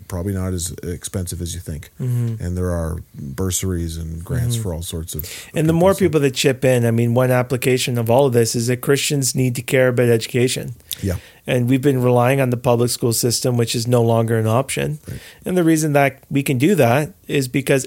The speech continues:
Speaker 2: everyone contributes to that.
Speaker 1: Yeah.
Speaker 2: But if we need to have a big pivot and not everyone can homeschool, at least the whole way through, we need to say, "Look, we're gonna make this easier for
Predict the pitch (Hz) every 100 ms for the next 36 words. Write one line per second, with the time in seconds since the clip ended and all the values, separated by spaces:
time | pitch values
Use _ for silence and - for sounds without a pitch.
0 | - - 139 135 135 127 123 127 120 135
1 | 151 160 117 - - - - - - 69
2 | - - _ - 135 127 139 151 160 151
3 | 139 123 123 131 - - 135 123 - 123
4 | 165 123 123 - _ _ - _ 139 135
5 | 131 139 139 135 131 131 120 120 107 127
6 | 165 - - 104 156 151 123 120 120 123
7 | 120 117 117 110 139 147 131 127 - -
8 | - _ 139 143 135 131 - 127 131 139
9 | - 135 170 151 135 131 139 123 135 139
10 | 143 135 123 - 120 113 110